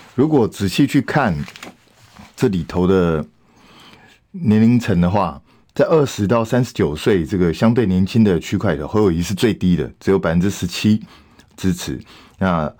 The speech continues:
柯文哲最高百分之三十五，赖清德居中百分之二十六，四十到五十九岁的话，赖清德最高二十九，侯友宜二十四，柯文哲二十二。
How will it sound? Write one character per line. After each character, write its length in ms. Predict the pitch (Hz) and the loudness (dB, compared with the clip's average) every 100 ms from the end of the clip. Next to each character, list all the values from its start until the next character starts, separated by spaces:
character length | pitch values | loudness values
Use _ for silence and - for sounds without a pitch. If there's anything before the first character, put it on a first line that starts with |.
| _ _ _ - - _ _ _ | _ _ _ -20 -20 _ _ _
柯 140 | - | -2
文 120 | 131 110 | 0 2
哲 100 | 95 | 0
最 200 | 120 110 | 0 0
高 180 | 98 | 0
百 100 | 90 | -2
分 100 | 80 | -2
之 80 | 87 | -2
三 200 | 98 98 | 0 0
十 120 | 95 76 | 0 -4
五， 100 | - | -2
赖 160 | 90 | -2
清 140 | 90 95 | 0 0
德 140 | 82 | 0
居 200 | 78 90 | -2 -4
中 200 | 87 87 | 0 0
百 80 | 80 | 0
分 100 | 73 | -2
之 80 | 92 | 0
二 80 | 92 | -2
十 100 | - | 0
六， 220 | 98 - _ _ _ _ _ - - | -2 -2 _ _ _ _ _ -20 -18
四 180 | - 170 | -2 -2
十 160 | - | 2
到 180 | 107 120 | 0 2
五 120 | 87 | -2
十 120 | - | -4
九 200 | 104 87 | 0 0
岁 260 | 71 127 117 | 0 0 0
的 240 | 73 62 - _ - - - _ _ | 0 -6 -10 _ -20 -20 -20 _ _
话， 460 | - 92 78 67 60 _ _ _ _ _ | -2 -2 -2 -6 -12 _ _ _ _ _
赖 160 | 117 117 | -2 -2
清 160 | 113 | 0
德 140 | 104 80 | 0 2
最 160 | 107 | 0
高 300 | 90 82 87 - | -2 0 -4 -2
二 80 | 104 | -6
十 140 | - | -6
九， 240 | - 64 - _ _ _ _ | -8 -8 -8 _ _ _ _
侯 200 | 101 104 | 0 0
友 0 | |
宜 120 | 87 | 2
二 140 | 98 98 | 2 0
十 40 | |
四， 340 | 87 - 107 76 _ _ _ _ | -2 -2 -2 -2 _ _ _ _
柯 120 | - | -4
文 100 | 104 | 0
哲 120 | 87 85 | 0 0
二 120 | 101 | -2
十 120 | - | 0
二。 220 | 104 95 | 0 -2